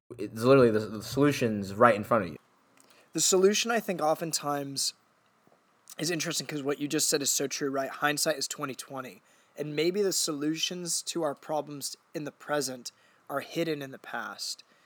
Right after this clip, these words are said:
Speaker 2: And that if we can observe some of the behaviors that were aha moments for us, we can kind of, like, extrapolate that and put it into a place where we're at now. So an example would be, um, for me,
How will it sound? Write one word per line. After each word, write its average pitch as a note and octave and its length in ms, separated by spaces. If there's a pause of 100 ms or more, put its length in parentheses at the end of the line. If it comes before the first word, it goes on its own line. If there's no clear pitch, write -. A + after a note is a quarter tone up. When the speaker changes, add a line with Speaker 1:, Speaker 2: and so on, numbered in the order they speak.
(140)
Speaker 2:
And D#3 140
that D#3 80
if - 120
we D#3+ 60
can D#3 160
observe D3+ 500
some F3 200
of E3 80
the D3 60
behaviors D3 600
that C#3 280 (220)
were D3 200
aha C#3+ 380
moments C#3+ 420
for B2 200
us, A#2 300 (300)
we D3+ 100
can D#3 160
kind E3+ 300
of, D#3 100
like, D3 300 (320)
extrapolate D#3 800
that C3 320 (240)
and C#3+ 240 (160)
put F3 220
it D#3 180
into D#3 320
a C3+ 60
place - 340
where C3+ 120
we're C3 120
at A2 180
now. A#2 320
So C#3 500 (460)
an D3+ 100
example D3+ 500
would C3 180
be, C3+ 420 (360)
um, A#2+ 600 (500)
for D#3 120
me, D#3 160